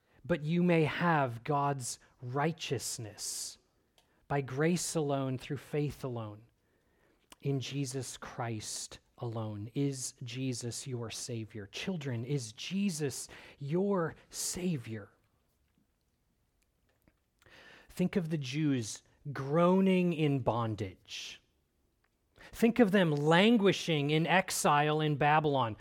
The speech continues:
Think of them being oppressed and dominated by Rome. They needed comfort that could only be found in God's promises. Isn't it true that sometimes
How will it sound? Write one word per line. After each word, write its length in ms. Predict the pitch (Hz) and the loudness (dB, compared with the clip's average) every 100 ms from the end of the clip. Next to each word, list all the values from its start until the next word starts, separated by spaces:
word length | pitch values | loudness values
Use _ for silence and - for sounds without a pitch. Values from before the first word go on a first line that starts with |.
| - - | -14 -12
Think 400 | - 247 277 277 | 2 8 8 10
of 140 | 226 | 8
them 220 | 214 196 | 8 8
being 360 | 156 208 220 196 | 6 4 6 4
oppressed 760 | 165 - - 240 208 160 - - | 2 -4 4 6 8 4 0 0
and 220 | 175 151 | 2 4
dominated 760 | 185 214 233 226 202 185 180 151 | 6 8 6 6 4 4 4 6
by 220 | 165 165 | 6 6
Rome. 480 | 151 165 185 160 127 - - | 4 6 6 4 2 -6 -6
They 320 | 160 233 277 | 4 8 8
needed 460 | 277 269 247 208 156 | 8 8 8 6 4
comfort 800 | - - 240 254 - 185 147 - - - | -6 4 6 6 6 4 4 0 -12 4
that 240 | 202 208 - | 8 8 6
could 180 | 226 - | 2 4
only 520 | - 233 277 269 262 | 6 10 10 8 6
be 200 | 190 208 | 4 2
found 720 | 202 - 185 175 156 131 117 - - - | 0 2 4 4 4 2 -2 -6 -18 -6
in 220 | - 185 | 0 2
God's 420 | 156 165 156 147 - | 4 6 6 4 -4
promises. 1160 | - 147 139 123 - 107 - - - - - _ _ _ _ _ _ _ _ _ _ _ _ _ _ _ _ - | -2 -2 0 -2 -6 -12 -16 -14 -12 -12 -14 _ _ _ _ _ _ _ _ _ _ _ _ _ _ _ _ -8
Isn't 220 | 156 214 | -2 0
it 140 | 208 | 0
true 480 | - - 139 147 175 | -6 -4 0 2 2
that 180 | 170 - | 0 -2
sometimes 720 | - 160 156 160 143 139 127 | -4 -4 -2 -2 0 -2 -4